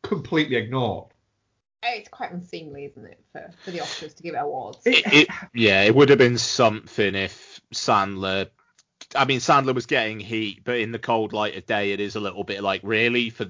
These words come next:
Speaker 3: for this film, you think the Oscars are gonna go for him? You know, I,
Speaker 2: Yeah.
Speaker 3: I, I get it. I get it.
Speaker 1: I, I don't.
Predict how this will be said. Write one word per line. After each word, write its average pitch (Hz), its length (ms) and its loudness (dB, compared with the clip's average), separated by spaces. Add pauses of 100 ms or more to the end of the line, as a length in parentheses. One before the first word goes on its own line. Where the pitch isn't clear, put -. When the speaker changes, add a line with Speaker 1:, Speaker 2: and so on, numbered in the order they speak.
(100)
Speaker 3:
for - 160 -10
this 107 500 -4 (200)
film, 104 320 -2
you 95 80 -14
think 110 240 -8
the 104 80 -8
Oscars 98 460 -10
are 98 40 -16
gonna 98 340 -8 (580)
go 107 260 0
for 90 260 -6
him? 85 260 -8
You 107 80 -6
know, 98 80 -4
I, 101 160 -2
Speaker 2:
Yeah. 127 120 -6
Speaker 3:
I, 123 140 -4 (100)
I 120 120 0
get 107 300 -10
it. 78 180 -16 (140)
I 101 80 -8
get 98 220 -6
it. 78 200 -14 (540)
Speaker 1:
I, 226 340 2 (3000)
I 190 80 -6
don't. 165 540 0